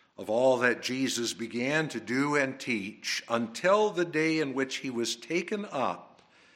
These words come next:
after that he, through the Holy Ghost, had given commandments unto the apostles whom he had chosen,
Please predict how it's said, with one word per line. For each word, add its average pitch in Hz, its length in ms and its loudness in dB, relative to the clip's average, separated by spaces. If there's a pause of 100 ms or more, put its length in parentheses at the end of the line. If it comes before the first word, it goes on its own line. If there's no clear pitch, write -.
(680)
after 165 460 6
that 147 240 6
he, 160 180 0
through 175 380 2
the 190 120 4
Holy 180 320 2
Ghost, 135 420 2
had 127 140 0
given 139 320 0
commandments 139 800 2
unto 139 320 0
the 139 160 -2
apostles 135 680 0
whom 110 220 -6
he 113 100 0
had 117 160 -4
chosen, 151 600 -4